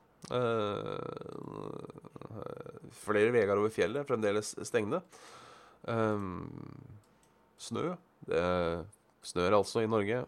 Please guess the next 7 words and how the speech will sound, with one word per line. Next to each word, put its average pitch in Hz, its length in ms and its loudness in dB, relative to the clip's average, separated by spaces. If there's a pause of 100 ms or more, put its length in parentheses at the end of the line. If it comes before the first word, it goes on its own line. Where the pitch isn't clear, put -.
fortsatt. - 460 -4 (460)
Ehm, - 400 -4 (560)
nå - 80 -6
er 92 80 2
det 98 140 2
riktignok 95 220 -4
bare 90 260 4